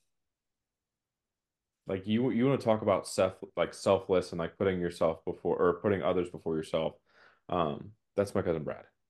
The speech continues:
Um, he's helped me through a lot of dark times in my life. He's talked to me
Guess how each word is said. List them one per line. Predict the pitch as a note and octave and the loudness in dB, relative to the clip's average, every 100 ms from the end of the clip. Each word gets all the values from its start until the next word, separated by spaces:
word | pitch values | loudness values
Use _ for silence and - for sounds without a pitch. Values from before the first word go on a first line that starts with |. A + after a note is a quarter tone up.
| _ _ - | _ _ 0
Um, | D#2+ D2 C2 - _ _ _ | 0 0 -4 -14 _ _ _
he's | G2 G2 | -8 -4
helped | G2+ G2+ | 0 0
me | G2 | 0
through | G#2 | 0
a | F#2 | 4
lot | F#2 | 4
of | F#2 | 4
dark | F2 F2+ | 2 0
times | F2 F2 | -2 -2
in | F2 | -2
my | E2+ | -2
life. | F2 F2 F2 | 2 2 0
He's | E2+ D#2+ | -6 -4
talked | F#2 E2+ - | -2 -2 -4
to | |
me | F2 E2+ | -6 -6